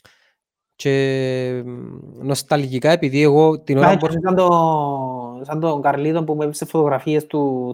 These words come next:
Speaker 2: δυο χιλιάδες μαζί με άτομα του παρελθόντος.
Speaker 1: Η Στέλλα Αντρονίκου που είναι στην πρώτη γραμμή μας ενημερώνει ότι τα κρούσματα είναι
Speaker 2: Ναι,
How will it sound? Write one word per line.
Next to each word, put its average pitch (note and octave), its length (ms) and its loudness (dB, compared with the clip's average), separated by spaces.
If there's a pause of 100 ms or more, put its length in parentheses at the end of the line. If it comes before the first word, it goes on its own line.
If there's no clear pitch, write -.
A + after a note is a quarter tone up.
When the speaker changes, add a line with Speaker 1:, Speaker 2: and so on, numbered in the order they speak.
Speaker 2:
δυο D3 100 -2
χιλιάδες C#3+ 420 0
μαζί C#3 240 -4
με C#3+ 420 -6 (1900)
άτομα G3+ 400 4
του G3+ 120 2 (100)
παρελθόντος. - 1500 2 (680)
Speaker 1:
Η C3+ 140 -2
Στέλλα E3 420 0
Αντρονίκου C#3+ 500 0
που C#3+ 140 -4
είναι C#3+ 220 2
στην B2 220 -6
πρώτη C3 220 2
γραμμή B2 320 0
μας A#2+ 200 -6
ενημερώνει A2+ 520 -4
ότι A2 100 -8
τα G2+ 120 -8
κρούσματα E3+ 560 2
είναι C3 120 -4
Speaker 2:
Ναι, C3 60 -4